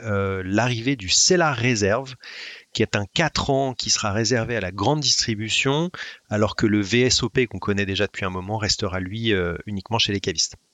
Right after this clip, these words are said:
L'île aux papillons maintenant, euh, avec Bologne qui sort le premier rhum vieux cent pour cent Canne Noire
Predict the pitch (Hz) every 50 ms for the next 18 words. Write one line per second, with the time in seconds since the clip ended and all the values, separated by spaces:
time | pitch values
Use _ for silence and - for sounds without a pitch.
0 | _ _ _ _ _ _ _ _ _ _ - - - - - - - - - -
1 | - - - - 113 123 156 170 170 151 170 160 - 156 147 143 147 143 139 135
2 | 123 - - 139 135 135 135 131 127 110 - - 113 101 98 98 95 95 95 92
3 | - 104 95 104 101 90 98 - 139 139 139 147 160 175 185 165 - - - -
4 | - 120 110 104 98 - - - - - 135 127 123 127 123 127 123 120 110 98
5 | 101 110 117 113 110 107 101 95 87 95 - - - 156 151 123 - - 156 151
6 | - 139 113 - - 113 - - 107 95 87 87 87 85 85 87 120 151 160 -
7 | _